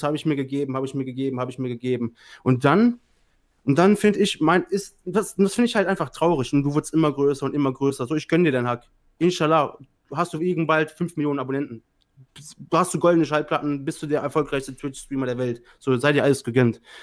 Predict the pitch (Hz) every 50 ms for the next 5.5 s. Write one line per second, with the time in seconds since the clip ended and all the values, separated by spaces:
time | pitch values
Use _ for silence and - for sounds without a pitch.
0 | - _ - _ - - 131 123 131 156 165 - - - 202 208 196 160 175 170
1 | 160 160 - - 180 185 196 190 170 151 156 - - 151 147 143 143 135 147 139
2 | 143 147 156 151 - 165 170 - 156 131 127 131 123 127 175 202 214 202 - 175
3 | 165 165 160 - 180 180 180 - 143 139 131 160 165 165 - 147 139 147 151 -
4 | - 135 - - 139 135 135 131 - - - - - _ - 127 135 143 156 175
5 | 175 156 147 151 165 175 - - - -